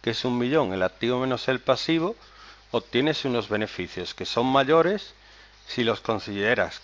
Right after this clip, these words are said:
como dinero que económicamente, porque el, económicamente es partido el activo total.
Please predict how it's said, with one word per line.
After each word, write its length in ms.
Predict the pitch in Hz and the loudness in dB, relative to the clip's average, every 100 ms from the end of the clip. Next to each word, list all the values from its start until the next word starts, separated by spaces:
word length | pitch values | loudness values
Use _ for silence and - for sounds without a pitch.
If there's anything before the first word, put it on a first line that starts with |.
| - | 0
como 260 | 135 147 | 2 4
dinero 480 | 143 151 165 160 214 - - - - - - - | 2 4 4 2 -2 -10 -20 -20 -20 -20 -20 -4
que 240 | 123 113 | 2 4
económicamente, 880 | 104 110 104 104 104 113 180 160 - | 2 0 0 0 2 2 2 0 -4
porque 280 | 92 92 - | -6 -6 -4
el, 100 | 98 - - - | -6 -8 -10 -4
económicamente 840 | 110 104 110 123 131 131 143 - | -4 -2 -2 0 0 0 0 -2
es 120 | 156 | -4
partido 600 | - - 123 107 - 131 | -6 0 2 2 -2 2
el 60 | 151 | 2
activo 420 | 131 - 113 107 | 2 0 -4 -2
total. 340 | 104 101 80 | -2 -4 -4